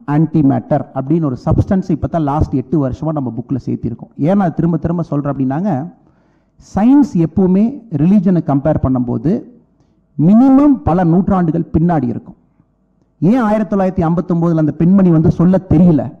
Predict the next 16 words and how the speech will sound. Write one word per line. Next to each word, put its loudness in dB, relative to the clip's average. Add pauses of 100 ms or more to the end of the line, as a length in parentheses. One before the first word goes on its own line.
dark -4
மேட்டர்னா -2
என்னன்னு 0
சொல்ல 2
தெரியலன்னா -4 (400)
oscilloscope -2
இல்ல, -8 (840)
measure 0
பண்ண -2
முடியல. -10 (300)
அதுக்கு 0
நமக்கு 2
ஒரு -2
ஐம்பது 0
வருஷம் -2
ஆச்சு. -2